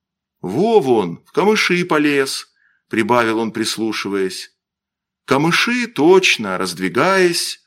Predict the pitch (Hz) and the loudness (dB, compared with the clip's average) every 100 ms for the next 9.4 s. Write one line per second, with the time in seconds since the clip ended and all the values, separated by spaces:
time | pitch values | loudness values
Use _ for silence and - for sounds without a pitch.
0 | _ _ - - 117 - - 123 156 139 | _ _ -10 -4 -4 -4 -2 0 0 -4
1 | 127 87 92 92 90 80 73 - - - | -6 -8 -4 -2 -2 -4 -8 -12 -12 -10
2 | 85 80 71 - - - _ _ _ _ | -8 -8 -8 -12 -16 -20 _ _ _ _
3 | _ _ _ _ 117 - 190 247 175 156 | _ _ _ _ -12 -4 -2 0 0 0
4 | 120 - - - - 160 - 147 - 147 | 0 -6 -18 -12 -4 -2 0 -2 0 0
5 | 127 - 113 - - 151 156 226 220 208 | 0 -2 -4 -6 -4 -4 -2 -2 2 2
6 | 143 143 254 226 - - 131 - - - | 2 0 0 0 -2 -2 -4 -4 -10 -2
7 | 196 185 - 254 - 233 247 208 208 185 | 0 0 -2 -6 -2 -2 0 2 4 4
8 | 180 - 175 110 156 147 160 151 139 135 | 2 -2 -4 0 0 2 0 0 -2 0
9 | 139 127 117 | 2 0 -4